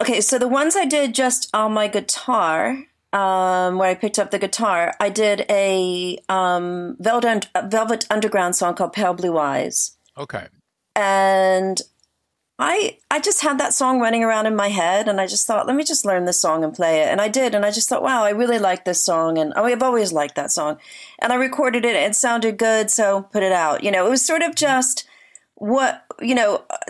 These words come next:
Speaker 1: let, let me give, to be really, really honest with you, now you think, now that I'm actually talking about it, I've always wanted to do an acou-, just an acoustic album.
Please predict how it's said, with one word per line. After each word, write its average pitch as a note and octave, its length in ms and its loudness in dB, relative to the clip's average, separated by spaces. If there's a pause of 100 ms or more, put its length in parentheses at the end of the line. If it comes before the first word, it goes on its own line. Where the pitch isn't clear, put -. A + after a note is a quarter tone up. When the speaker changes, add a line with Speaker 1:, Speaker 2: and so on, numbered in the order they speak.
(120)
Speaker 1:
let, C4+ 200 0
let D4+ 120 2
me E4+ 140 0
give, D4 340 -2 (1080)
to D#4+ 100 -2
be E4 120 0
really, G#4+ 320 2
really F#4+ 240 2
honest C4 260 0
with A3 100 -2
you, G3 80 0
now B3 140 0
you B3 160 0
think, B3 200 -4
now B3 180 2
that B3+ 120 2
I'm G3+ 160 -2
actually G#3 300 0
talking G3+ 340 -2
about D3+ 240 0
it, C3+ 160 0
I've G#3 180 0
always C#4+ 380 2
wanted A3+ 280 0
to F#3+ 100 0
do E3+ 340 2
an E3 120 2
acou-, E3+ 320 -4
just A3+ 260 0
an F3+ 80 2
acoustic F#3+ 640 -2
album. C#3 520 -2